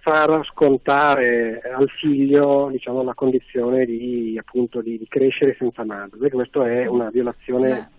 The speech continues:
Speaker 1: patente
Speaker 2: continuità
Speaker 1: dei
Speaker 2: affettiva, quello che
Speaker 1: principi,
Speaker 2: si chiama la
Speaker 1: esatto, dei
Speaker 2: continuità
Speaker 1: principi di
Speaker 2: affettiva.
Speaker 1: diritti e dei diritti del minore, esatto.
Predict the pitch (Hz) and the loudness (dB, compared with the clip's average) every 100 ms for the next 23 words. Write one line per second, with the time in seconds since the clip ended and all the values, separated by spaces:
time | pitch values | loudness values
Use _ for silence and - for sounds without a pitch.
0 | 226 254 294 294 269 262 226 269 - 254 | -8 2 4 6 2 0 2 0 0 -6
1 | 240 - 302 285 269 226 285 226 277 208 | -2 0 4 4 2 0 -2 -4 -2 4
2 | 151 - 113 110 139 151 - 214 180 165 | 6 6 0 -2 0 0 0 0 0 4
3 | 160 147 143 139 160 151 156 143 131 139 | 4 4 4 2 0 0 2 0 -2 0
4 | 135 123 113 98 107 135 110 107 - | 2 4 2 -2 -8 -8 -8 -12 -16